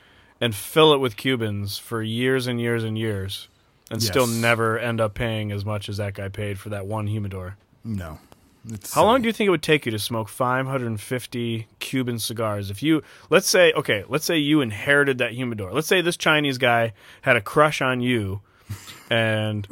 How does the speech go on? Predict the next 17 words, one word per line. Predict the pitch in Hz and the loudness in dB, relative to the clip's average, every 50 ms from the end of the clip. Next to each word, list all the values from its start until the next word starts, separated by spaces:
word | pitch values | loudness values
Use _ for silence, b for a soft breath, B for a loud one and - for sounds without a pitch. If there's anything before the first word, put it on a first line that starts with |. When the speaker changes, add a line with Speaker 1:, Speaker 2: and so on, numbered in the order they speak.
| - - - | -6 -6 -6
Speaker 1:
<laughs> | - - - | -14 -12 -8
sent | - - - - 147 143 135 131 | -6 -4 0 2 2 2 2 0
you | 139 135 127 | 0 0 2
this | 120 120 117 - - | 4 4 4 4 2
as | 131 120 110 123 | 0 0 0 2
a | |
Speaker 2:
Wait, | 131 127 | 2 2
why | 120 135 | 4 2
Speaker 1:
gift. | 151 - - | 2 4 4
Speaker 2:
couldn't, | 185 175 175 131 | 4 4 4 2
why | 135 147 151 | 2 2 2
couldn't | 147 - 170 160 | 2 2 2 4
he, | 151 135 | 4 2
like, | 135 127 120 107 | 2 0 0 0
be | 127 | 0
my | 127 123 117 113 113 104 - - 117 110 | 0 0 0 -2 -4 -6 -6 -8 -12 -6
distant | 107 135 127 - - 131 123 117 113 - | -4 -4 -4 -2 -2 -2 -2 -2 -2 -4